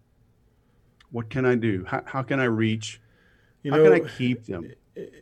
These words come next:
Speaker 2: and for people that are thinking, "Oh, I don't know, that sounds like a lot of work," that what Wes is talking about, thinking through that whole, you know, all five letters there, uh, that seems like a lot of work. Well, look at,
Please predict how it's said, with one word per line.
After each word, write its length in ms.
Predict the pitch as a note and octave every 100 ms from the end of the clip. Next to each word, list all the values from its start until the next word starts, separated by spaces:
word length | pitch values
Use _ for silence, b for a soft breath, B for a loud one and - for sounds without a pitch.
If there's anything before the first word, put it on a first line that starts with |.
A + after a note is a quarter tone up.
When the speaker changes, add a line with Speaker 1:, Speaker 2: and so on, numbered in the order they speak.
| -
Speaker 2:
and 320 | D3+ D3+ D3
for 140 | D#3+
people 340 | C3+ - G3 F3
that 80 | D3
are 40 |
thinking, 400 | A2 D3+ C3+ B2+
"Oh, 260 | C#3+ C#3+ C3+
I 20 |
don't 140 | F3 F3
know, 360 | F3 D3 B2+ C#3+ E3+
that 180 | C#3+ C3
sounds 240 | - D#3
like 160 | D3+ C#3+
a 60 | C3
lot 220 | B2 B2
of 120 | G#2+
work," 360 | A2+ A#2+ A2+ A2
that 120 | -
what 320 | A#2 A2+ A#2 A2
Wes 280 | A2+ G#2+ G#2+
is 60 |
talking 280 | - A#2 G#2
about, 200 | G#2+ A2
thinking 220 | C3 A2+
through 160 | G#2+ A#2
that 240 | G#2+ A2
whole, 380 | G#2+ B2 A2+ G#2+ B B B B B B -
you 60 |
know, 120 | A2
all 440 | A2+ - B2 B2 A2+
five 500 | G#2+ - C3 A2+ G#2+
letters 460 | A#2 A#2+ A2+ G#2+
there, 240 | - A2 G#2+ A2
uh, 60 |
that 180 | B2 A#2
seems 280 | - C3 A2
like 180 | A2+ G#2+
a 60 |
lot 220 | G#2+ A2+ G#2
of 100 | G#2+
work. 260 | A#2+ A#2
Well, 100 | B2+
look 260 | B2 D3+ -
at, 120 | G#2